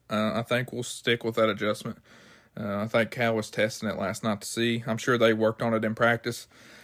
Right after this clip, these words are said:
And he also said, um, I saw a quote from last night's presser after the win, that practices from here on out until March were gonna be seventy percent defense.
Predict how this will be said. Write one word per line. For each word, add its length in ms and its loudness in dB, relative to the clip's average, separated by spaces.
And 140 2
he 100 6
also 380 8
said, 420 6
um, 260 0
I 40 2
saw 240 6
a 60 6
quote 380 4
from 240 -2
last 280 0
night's 220 0
presser 460 2
after 240 -2
the 100 -2
win, 280 2
that 220 0
practices 480 -2
from 240 -8
here 200 0
on 140 2
out 340 0
until 280 -2
March 300 0
were 60 -6
gonna 140 0
be 120 -2
seventy 320 -2
percent 360 -8
defense. 560 -6